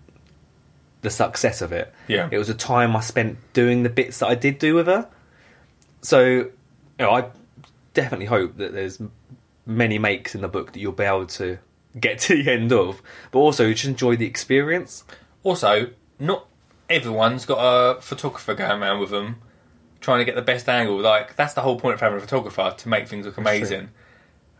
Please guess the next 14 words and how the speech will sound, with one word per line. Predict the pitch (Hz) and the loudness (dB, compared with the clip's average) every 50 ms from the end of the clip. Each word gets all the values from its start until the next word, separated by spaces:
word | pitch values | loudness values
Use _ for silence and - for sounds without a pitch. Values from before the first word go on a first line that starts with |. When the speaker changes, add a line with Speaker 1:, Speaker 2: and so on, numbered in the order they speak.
| _ _ _ | _ _ _
Speaker 2:
It, | - 139 - - - - 151 | -6 -6 -6 -8 -12 -10 -6
nothing, | 160 160 180 170 - - 143 - - | -2 -2 -2 -2 -2 -4 -4 0 2
like, | 147 147 143 147 | 4 4 4 2
if | 180 175 - | -2 -6 -6
you, | - 196 190 185 185 180 175 170 170 165 - - _ _ _ _ - | -4 -4 -2 -2 -2 -2 -4 -4 -6 -8 -10 -14 _ _ _ _ 0
I | 143 139 139 | 0 0 0
can | - - - 156 151 | -2 -6 -10 -6 0
guarantee | 151 180 180 180 175 170 156 - - 147 127 117 113 | 2 4 4 4 4 0 -2 -4 -4 -4 -4 -4 -6
pretty | - - - 156 160 151 147 151 | -12 -10 -6 -4 -2 -2 -2 -2
much | 139 135 127 113 104 - - - - - - - - - _ _ - - - _ _ _ _ _ _ _ _ _ _ _ _ _ _ _ _ _ _ _ _ _ _ _ _ _ _ - | 2 4 4 4 4 2 0 -4 -10 -8 -8 -10 -10 -14 _ _ -20 -20 -20 _ _ _ _ _ _ _ _ _ _ _ _ _ _ _ _ _ _ _ _ _ _ _ _ _ _ -10
ninety | 135 135 143 143 143 127 123 | -4 0 2 2 2 2 0
percent | 123 120 - 135 123 107 | -4 -2 0 0 0 0
of | 107 101 | 0 0
us | 101 98 101 - - - - | 0 0 0 -2 -6 -12 -14